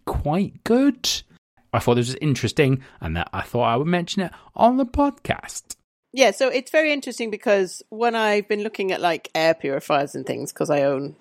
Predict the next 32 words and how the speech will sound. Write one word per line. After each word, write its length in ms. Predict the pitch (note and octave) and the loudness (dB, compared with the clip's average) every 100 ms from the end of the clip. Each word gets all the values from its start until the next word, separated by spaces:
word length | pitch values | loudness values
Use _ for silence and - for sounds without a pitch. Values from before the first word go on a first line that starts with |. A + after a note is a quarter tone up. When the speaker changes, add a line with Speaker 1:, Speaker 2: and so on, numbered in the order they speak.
| D#3 | -6
Speaker 2:
a 60 | |
home 180 | D3+ C#3 | -2 0
air 120 | C#3+ | -2
purifier, 760 | - C#3 A#2+ - - C2 D#3+ G3 _ _ - _ _ _ | -2 -2 -2 -2 -2 2 4 2 _ _ -20 _ _ _
they 100 | F#3+ | -2
generally 460 | F#3+ G#3 G3 F#3+ F#3 | 2 2 2 0 0
have 280 | G#3 F#3 F#3 | -2 -4 -4
this, 320 | F3 - - | -8 -8 -4
uh, 520 | C3+ D#3 D#3 D3+ - F#3 | 0 0 2 0 -2 -6
value 600 | F#3 E3 D#3+ D#3+ D#3+ D#3+ - | 0 0 0 -4 -4 -4 -6
they 80 | D3+ | -8
call 360 | - D#3 D3 | -4 -2 -2
C 300 | D3 - E3+ | -6 -2 0
A 220 | D3+ D3+ D3+ | 2 -2 -4
D 240 | D#3+ D3+ | -4 -4
R 420 | C3 D3+ G#3+ D#4 - - | -2 0 2 0 -4 0
rating, 640 | G#3 G#3+ - B3+ D4 E4+ _ _ _ - | 0 0 0 0 0 -2 _ _ _ 2
um, 220 | E3+ E3 | 2 2
which 200 | F#3 - | -2 -4
is 100 | F3 | -6
the 80 | F#3 | -4
clean 400 | A#3+ A#3 A3 G#3 | -2 -2 0 2
air 220 | G3+ F#3+ | 2 2
delivery 500 | F3+ F#3+ F3 D#3+ D#3 | 0 -2 -2 -2 -2
rate. 580 | C#3+ C3 C#3+ - - - _ _ _ | -2 -4 -6 -10 -10 -10 _ _ _
So 140 | - | -2
basically, 640 | F3 G3+ G3+ G#3 - F#3 F3 | 4 4 4 -4 -2 2 2
it's, 180 | - | 0
like, 340 | F3+ F3+ E3+ - | 0 2 2 -2
kind 280 | G3 F3+ E3+ | 0 0 0
of 260 | D#3+ - - F3 | -4 -12 -20 -6
the, 540 | F#3 E3+ D#3 D3+ D3+ | 2 4 4 4 0